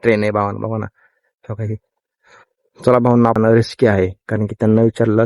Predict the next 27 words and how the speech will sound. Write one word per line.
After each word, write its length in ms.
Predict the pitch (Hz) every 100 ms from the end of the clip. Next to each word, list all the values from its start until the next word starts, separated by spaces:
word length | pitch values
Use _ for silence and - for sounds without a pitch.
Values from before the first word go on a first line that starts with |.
| -
ते 60 | 113
म्हणले, 280 | 107 107 107
"आपल्याला 320 | 101 107 104
काय 140 | 110
माहित 280 | 107 110 107
नाही, 180 | 110 127 - - - - 117
तुम्ही 320 | 117 120 135
तुमच्या 380 | - 113 123 120
रिस्कवर 580 | 117 - - 131 123 127
जाऊ 180 | 117 117
शकता," 380 | 117 - 117
असं 200 | 110 -
म्हणले. 300 | 113 107 104
हो, 160 | 104 113
ही 60 | 110
पिकअपवाले 480 | 110 113 107 110 107
मामा 340 | 104 98 101 135 - _ _ _ -
आता 200 | 113 117
just 320 | 113 110 113
वळले. 280 | 110 107 113
ही 200 | - 117
इथनं, 260 | - 113
इथलं 340 | 120 113 113 113
ह्या 160 | 107
डब्यातनं 580 | 110 110 107 110 - 113
पाणी 360 | 113 110 107 110
भरतात, 340 | 110 - -